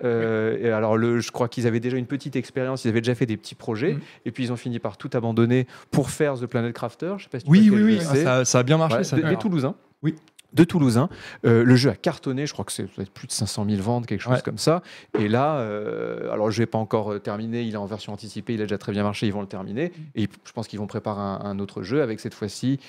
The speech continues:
Speaker 1: une vraie équipe. Donc ça marche quand même, euh, pour, euh, certaines personnes. Si t'as du talent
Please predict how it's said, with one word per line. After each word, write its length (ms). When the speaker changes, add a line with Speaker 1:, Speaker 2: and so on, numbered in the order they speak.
Speaker 1:
une 160
vraie 220
équipe. 260
Donc 140
ça 160
marche 260
quand 140
même, 240
euh, 240
pour, 240
euh, 40
certaines 300
personnes. 260
Si 240
t'as 100
du 160
talent 380